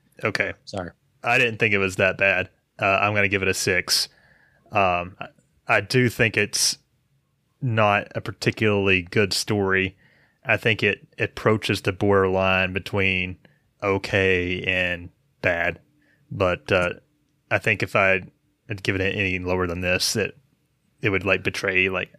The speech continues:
Speaker 1: I didn't hate it, you know? So, um,
Speaker 2: I mean, you could still like this. You could still like the idea of the story and everything. It's just the way that it was.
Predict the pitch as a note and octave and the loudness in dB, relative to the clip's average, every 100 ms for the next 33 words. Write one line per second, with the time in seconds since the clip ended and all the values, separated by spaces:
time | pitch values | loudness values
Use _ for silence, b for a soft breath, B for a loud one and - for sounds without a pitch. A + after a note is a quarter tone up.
0 | - - - G#2+ G2+ F#2+ G2 F#2 F2+ F#2+ | -20 -10 -2 0 -2 0 0 0 -2 -2
1 | F#2 G2 - B B B B B - - | -2 -2 -8 B B B B B -6 2
2 | F#2 F2+ - _ - B B - G#2 F2+ | 2 0 -8 _ -20 B B -4 2 2
3 | F2 E2+ C4+ C4+ C4+ C4+ B3+ - C4 C#3+ | 2 -2 -2 -2 0 -2 -2 -2 -2 0
4 | C3 G3 D#3+ C3+ - - - D3 E3 D#3+ | -2 0 0 0 2 0 0 0 0 0
5 | - E3+ C3+ B2+ C3 - B2 A#2+ A2+ F#2+ | 0 2 2 2 0 0 2 4 2 -2
6 | G#2+ A#2 B2 A#2 A2+ - B2 A#2 A2 G#2+ | -4 2 2 2 2 2 2 2 2 0
7 | A2+ A#2+ A2 G#2+ A#2 - A2+ A2 B2 C3 | 0 0 0 0 -2 0 0 4 4 4
8 | B2+ A2+ A2+ - | 4 4 2 0